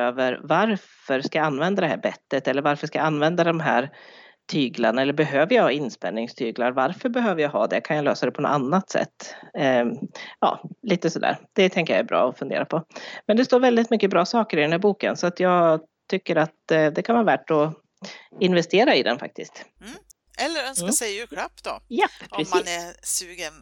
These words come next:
Speaker 2: på mera information om tömkörning.
Speaker 1: Ja, precis.
Speaker 2: Mm. Stort tack, Camilla, för att du tog dig tid att berätta om det här, och god jul på dig.
Speaker 1: Ja, tack detsamma.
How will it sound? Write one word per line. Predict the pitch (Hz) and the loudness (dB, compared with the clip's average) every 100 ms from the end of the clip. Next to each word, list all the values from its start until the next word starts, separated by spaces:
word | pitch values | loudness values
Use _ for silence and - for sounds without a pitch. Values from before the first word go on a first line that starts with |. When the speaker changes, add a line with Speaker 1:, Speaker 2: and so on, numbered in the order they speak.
| - _ | -20 _
Speaker 2:
på | 170 151 | -18 -18
mera | 147 170 165 147 147 | -14 -12 -10 -10 -12
information | - 160 - 156 156 160 | -18 -20 -20 -20 -20 -20
om | - 156 | -20 -20
tömkörning. | - 175 - - - 262 _ _ - | -20 -20 -20 -20 -20 -20 _ _ -4
Speaker 1:
Ja, | 214 202 - _ | -2 -2 -4 _
precis. | - 190 277 - - _ | -12 -8 -8 -10 -20 _
Speaker 2:
Mm. | 196 359 - _ _ _ - - - - - | -20 -20 -20 _ _ _ -20 -20 -18 -18 -18
Stort | - - 302 294 - | -14 -12 -12 -14 -10
tack, | - 330 - - - | -2 0 -2 -12 -10
Camilla, | 269 233 220 202 196 202 _ _ | -10 -8 -6 -4 -4 -8 _ _
för | - 208 190 | -14 -12 -12
att | 202 - - | -14 -18 -16
du | 202 190 185 | -14 -12 -16
tog | - 185 185 | -16 -16 -14
dig | 185 | -8
tid | 285 320 - | -8 -8 -14
att | 180 | -12
berätta | 185 - 185 | -12 -12 -16
om | 170 | -14
det | |
här, | 180 254 277 - | -10 -10 -10 -16
och | 190 - 180 | -20 -20 -20
god | 180 190 | -20 -20
jul | 208 381 | -18 -18
på | - | -12
dig. | - - _ _ _ - - | -12 -12 _ _ _ -10 -2
Speaker 1:
Ja, | 151 151 - | 0 -2 -2
tack | 233 - | -4 -2
detsamma. | 339 302 339 175 | -4 0 2 2